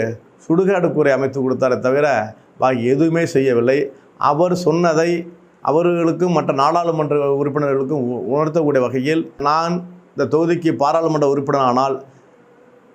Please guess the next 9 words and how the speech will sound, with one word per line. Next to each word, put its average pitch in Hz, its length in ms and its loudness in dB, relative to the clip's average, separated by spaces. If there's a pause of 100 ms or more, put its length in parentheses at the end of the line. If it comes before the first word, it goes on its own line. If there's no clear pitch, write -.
(140)
எங்களுடைய 156 460 2 (160)
கட்சியினுடைய 147 500 0
தலைவர், 143 440 0 (540)
முன்னாள் 160 420 0
மத்திய 143 380 0 (120)
சுகாதாரத்துறை 147 760 0
அமைச்சர் 135 500 0 (420)
ஆருயிர் 151 540 2
அண்ணன் 139 300 0